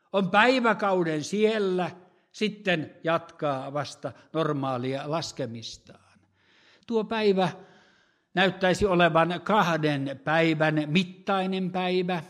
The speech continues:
mutta vaikka se oli näin erikoinen päivä, niin siinäkin päivässä oli vain yksi ilta, se oikea ilta siellä kello kahdeksantoista aikaan. Sitten kerrotaan toisestakin erikoisesta päivästä.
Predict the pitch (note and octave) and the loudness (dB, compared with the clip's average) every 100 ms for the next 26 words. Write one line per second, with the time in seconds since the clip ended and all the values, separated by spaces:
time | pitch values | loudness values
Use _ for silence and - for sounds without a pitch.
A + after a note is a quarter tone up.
0 | - _ _ _ _ - G3+ F#3 F3 F#3+ | -20 _ _ _ _ -2 0 2 4 4
1 | F#3 F3 E3 F#3 F3+ F#3 F3 D3 E3+ A3 | 2 -2 0 2 2 4 2 0 0 0
2 | G#3+ - G3+ F#3 F3+ F3+ F3+ F3+ E3+ E3+ | 0 -2 -4 -4 -6 -6 -4 -4 -4 -6
3 | - - _ F3 F3+ F#3 F3+ A3 G#3 F3+ | -8 -20 _ 2 2 2 -2 -2 -2 -4
4 | - F3 F3 F3+ D#3+ D3+ - F3 F3+ E3 | -4 -2 0 2 0 -2 -4 -6 0 0
5 | D3+ D3+ D3+ C#3 - F3 F3 F3 - D3+ | 2 2 2 -2 -2 0 0 -2 -6 -4
6 | D3+ C3 A2 A2+ - C3 - _ - D3+ | -2 -2 -4 -10 -16 -20 -20 _ -6 -6
7 | - D#3 D3+ - C#3 C#3 D3+ C3+ C3+ B2 | -2 0 0 -2 -4 -2 -2 -4 -6 -8
8 | D3 B2+ B2+ B2+ - C#3+ C3+ B2 D3 B2 | -10 -10 -10 -12 -10 -8 -6 -4 -4 -4
9 | B2+ - C3 A#2 A#2 A#2 - B2 B2 B2 | -10 -16 -18 -18 -18 -18 -18 -14 -10 -10
10 | B2 _ _ _ _ _ _ _ _ _ | -12 _ _ _ _ _ _ _ _ _
11 | - - _ - - _ A3+ - A#3+ A3+ | -20 -20 _ -20 -20 _ -12 -6 -2 0
12 | A#3 G#3+ A3+ G#3+ G#3+ F#3 G#3 A#3 F3+ G#3+ | 0 0 0 -2 -4 -2 2 2 -2 -10
13 | - A3 A3 G#3 F#3 G#3 F#3+ G3+ G#3 G3+ | -10 -6 -6 -4 -2 0 0 0 0 -2
14 | G#3 - F#3+ G3+ G3+ G3 F#3+ - - | -8 -6 -4 0 0 2 0 -4 -6